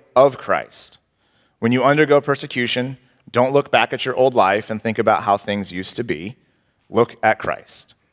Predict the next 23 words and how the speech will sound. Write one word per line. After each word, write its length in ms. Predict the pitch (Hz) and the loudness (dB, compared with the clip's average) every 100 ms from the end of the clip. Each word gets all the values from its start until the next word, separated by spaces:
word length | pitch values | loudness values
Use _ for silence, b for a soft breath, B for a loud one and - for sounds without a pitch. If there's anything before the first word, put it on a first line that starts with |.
| _ _ _ | _ _ _
Keep 180 | - 113 | -6 -2
your 140 | 110 | 2
eyes 400 | 110 117 139 131 | 4 4 2 -2
fixed 380 | - 143 156 - | -2 -2 0 0
on 160 | 151 | 0
him 400 | 156 104 78 110 - _ _ | 0 -4 -4 -8 -12 _ _
and 140 | - 101 | -12 -2
on 200 | 120 147 | 2 2
his 220 | 131 95 | 0 -6
work, 280 | 85 73 52 _ _ _ _ _ | -6 -8 -10 _ _ _ _ _
and 80 | - | -6
encourage 360 | 110 131 127 110 | -2 2 2 2
everyone 520 | 127 131 139 131 123 | 0 0 2 2 0
around 420 | 117 101 113 120 | -2 0 2 2
you 180 | 90 85 | -2 -8
who 160 | 101 101 | -6 -4
would 160 | 98 | -2
know 180 | 95 98 | 0 -2
Christ 540 | - 82 78 80 - _ _ _ | 0 -2 -2 -6 -18 _ _ _
to 120 | 95 | -4
not 220 | 85 - | -4 -4
be 80 | 82 | -8
weary. 360 | 69 50 - | -14 -16 -20